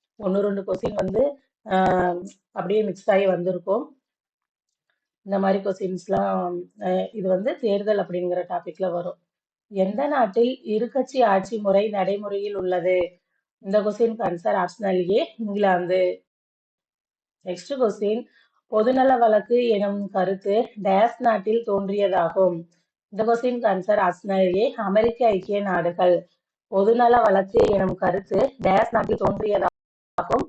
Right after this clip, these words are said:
அமெரிக்க ஐக்கிய நாடுகள். நெக்ஸ்ட் கொஸ்டின், அரசமைப்பின் கருத்தாக்கம் முதலில் தோன்றிய நாடு அமெரிக்க ஐக்கிய நாடு. அரசமைப்பின் கருத்தாக்கம் முதலில் தோன்றிய நாடு அமெரிக்க ஐக்கிய நாடு.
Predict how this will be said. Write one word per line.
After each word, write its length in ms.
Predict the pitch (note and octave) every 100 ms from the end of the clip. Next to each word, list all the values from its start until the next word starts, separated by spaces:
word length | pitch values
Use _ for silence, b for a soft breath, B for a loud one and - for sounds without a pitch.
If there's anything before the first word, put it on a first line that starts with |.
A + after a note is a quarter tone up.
| -
அமெரிக்க 480 | G3 F#3 G3 - A#3
ஐக்கிய 320 | G3+ G3+ G#3
நாடுகள். 500 | F#3+ E3+ E3 F#3+ F3+ E3 _ _ _ _ _ _
நெக்ஸ்ட் 320 | F#3+ F#3 - B3+
கொஸ்டின், 500 | A#3 F#3 G3 G#3+ A3+ _ _ _ _
அரசமைப்பின் 800 | G3+ F#3+ C4 D4+ D4+ D4+ C#4+ D4 C#4
கருத்தாக்கம் 800 | G3+ A3 B3+ A3 F#3 G#3 A3+
முதலில் 500 | - G3 A3+ B3+ C4+
தோன்றிய 480 | C4+ G#3+ G#3 G#3+ G#3
நாடு 340 | F#3+ F#3 F#3 A#3+ F4 - _
அமெரிக்க 500 | G3+ G3 G#3+ A3+ A#3+
ஐக்கிய 380 | G#3 F#3+ G#3 G3+
நாடு. 360 | F#3+ E3 F3 F3 E3+ _ _ _ _ _ _ _ _ _ _ _ _ _
அரசமைப்பின் 800 | G#3 G3 A#3 C4+ C4 C4 C4 C#4
கருத்தாக்கம் 800 | A3+ G3+ G#3+ B3+ G3 F#3 G#3+ B3+
முதலில் 480 | A#3+ G3 A#3 B3+ C4
தோன்றிய 440 | B3 G#3 G#3 G#3
நாடு 320 | F#3+ F#3 F3+ C4+ - _
அமெரிக்க 480 | A3 G3 A3 A#3 A#3
ஐக்கிய 400 | G3 F#3 G3+ G3+
நாடு. 360 | F#3+ F3 F3+